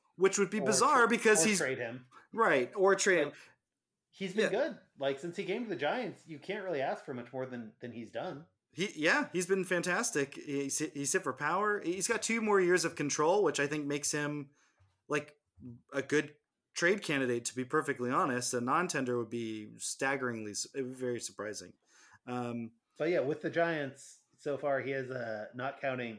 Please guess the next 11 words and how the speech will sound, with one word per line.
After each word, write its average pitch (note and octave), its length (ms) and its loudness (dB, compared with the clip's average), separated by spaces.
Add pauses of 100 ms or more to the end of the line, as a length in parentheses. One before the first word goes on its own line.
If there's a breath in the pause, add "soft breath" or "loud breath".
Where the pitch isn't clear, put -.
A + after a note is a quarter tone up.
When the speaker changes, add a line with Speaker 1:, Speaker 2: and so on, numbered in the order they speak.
Speaker 2:
yesterday's A#2+ 440 -6
game, C3+ 340 -6 (240 soft breath)
he D3+ 60 -2
has D3+ 120 -2
a D#3 80 0
one D3 300 -4
thirty-three D3 840 -2
W C3 240 -2
R B2 100 -4
C B2 140 -10
plus. - 400 -10